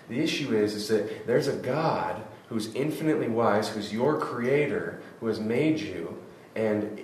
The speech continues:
unless you have received Christ, you're not right with Him. Now, back to this analogy,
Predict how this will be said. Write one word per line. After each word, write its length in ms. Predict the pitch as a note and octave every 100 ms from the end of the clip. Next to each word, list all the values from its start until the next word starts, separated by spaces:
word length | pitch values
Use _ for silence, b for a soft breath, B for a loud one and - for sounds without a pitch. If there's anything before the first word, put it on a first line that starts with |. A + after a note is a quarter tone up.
| -
unless 480 | A2 A2 C#3 - C#3+
you 80 |
have 160 | A2+ F#2+
received 400 | G2+ - B2+ -
Christ, 560 | - C#3+ C#3 G#2+ - - B -
you're 140 | A#2 D3
not 240 | C#3 G#2
right 240 | C3 -
with 160 | G2+ G#2
Him. 140 | F#2+ - - B B
Now, 120 | C3 C3+
back 220 | E3+ -
to 80 | F3
this 160 | -
analogy, 640 | B2+ B2+ D#3+ C#3+ G2 F#2+